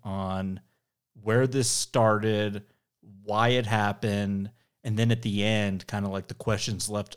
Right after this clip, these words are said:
unanswered or where this is going. I kinda like that he doesn't answer them, right? There's kinda this mysterious void on, like, the mystery of it all.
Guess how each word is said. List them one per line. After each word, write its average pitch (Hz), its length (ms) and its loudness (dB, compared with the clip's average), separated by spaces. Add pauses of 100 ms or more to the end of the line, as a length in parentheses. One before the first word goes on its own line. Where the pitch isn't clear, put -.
(100)
unanswered 104 680 -2
or 98 60 -4
where 101 280 -2
this 101 240 -4
is 95 120 -8
going. 101 480 -2 (800)
I - 60 -16
kinda 160 280 -8
like 123 200 -10
that 113 120 -2
he 117 80 -4
doesn't 117 320 2
answer 101 340 -4
them, 95 200 -8
right? 98 320 -4
There's 117 200 2
kinda 123 240 2
this 117 240 0
mysterious 113 640 0
void 107 420 0
on, 101 200 -2
like, 95 300 -6 (720)
the 110 100 -2
mystery 107 420 -2
of 90 100 -8
it 85 80 -10
all. 80 320 -12